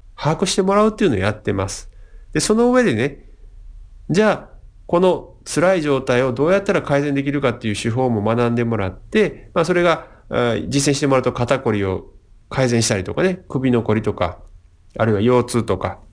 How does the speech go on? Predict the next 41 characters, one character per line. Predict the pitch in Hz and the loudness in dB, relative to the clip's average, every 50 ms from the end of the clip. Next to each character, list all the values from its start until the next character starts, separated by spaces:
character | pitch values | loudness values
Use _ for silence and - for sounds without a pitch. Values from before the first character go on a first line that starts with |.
| - - - - - - - _ - - - - - - - - - - - | -20 -20 -20 -20 -20 -20 -20 _ -20 -20 -20 -20 -20 -20 -20 -20 -20 -12 -2
い | - 131 | 0 0
ろ | 147 160 | 2 2
ん | 156 | 0
な | 139 | -2
こ | 120 135 123 | -2 -2 -2
と | - 123 113 | 0 0 0
を | - | 0
改 | - 139 143 151 147 | 0 -2 -2 0 0
善 | 165 160 160 | -2 -2 -2
す | - - 170 | -2 0 0
る | 180 170 | 0 0
の | 143 117 | 0 -2
に、 | 131 165 180 151 - - - - - - - - - - | -2 0 0 -2 -2 -4 -8 -18 -20 -20 -20 -20 -16 -8
え | - 98 90 92 - - | -6 -6 -6 -6 -8 -12
ー、 | - - | -10 -6
結 | - 127 113 - | -6 -6 -4 -2
果 | 131 131 | -2 0
が | 143 147 131 | 2 0 0
出 | 113 107 98 | 0 0 -2
る | 101 101 | -2 -2
方 | - 151 156 165 | 0 0 0 0
法 | 165 170 170 160 | 2 0 0 0
な | 131 107 | 0 -2
の | 95 - - 87 | -4 -4 -6 -6
で | 92 98 104 | -6 -4 -4
ね、 | 131 165 175 170 - - - - - - - - | -2 -4 -4 -4 -8 -16 -20 -20 -20 -20 -14 -8
え | - 120 113 - - | -4 -4 -4 -4 -4
ー、 | 175 | -4
ま | 175 165 | -2 -2
あ、 | |
そ | - - 190 | 0 2 2
う | 190 196 | 2 2
い | |
っ | 185 | 0
た | 196 - 190 | 0 -2 -2
こ | 185 175 170 165 | -2 -4 -6 -4
と | - 165 170 | -2 0 2
を、 | 196 208 196 170 - - - - - - - - - - | 2 2 2 0 -4 -10 -20 -20 -20 -20 -20 -20 -16 -10
ま | - 175 196 202 202 | -4 0 0 0 0
ず | 185 185 | 2 2
は | 190 208 214 196 165 - - | 2 2 2 2 0 -4 -12